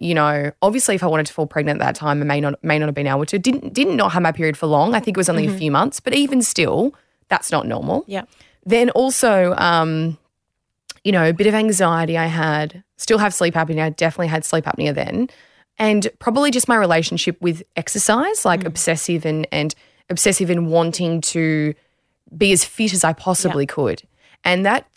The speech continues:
Speaker 1: thing, that obsessiveness of wanting to be as fit as you possibly can is extremely unhealthy,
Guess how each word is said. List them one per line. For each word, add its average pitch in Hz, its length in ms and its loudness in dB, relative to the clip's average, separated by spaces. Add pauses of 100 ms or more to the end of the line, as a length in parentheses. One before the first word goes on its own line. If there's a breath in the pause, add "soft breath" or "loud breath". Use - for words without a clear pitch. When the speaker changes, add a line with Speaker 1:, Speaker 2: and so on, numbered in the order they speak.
Speaker 1:
thing, 240 460 0
that 170 220 0
obsessiveness 185 760 0
of 160 220 -2
wanting 175 320 0
to 170 80 -6
be 165 80 -2
as 156 120 -2
fit 196 160 -4
as 202 120 0
you 175 80 -2
possibly 165 420 -4
can 165 480 -2
is 170 160 -2
extremely 185 680 0
unhealthy, 147 600 -2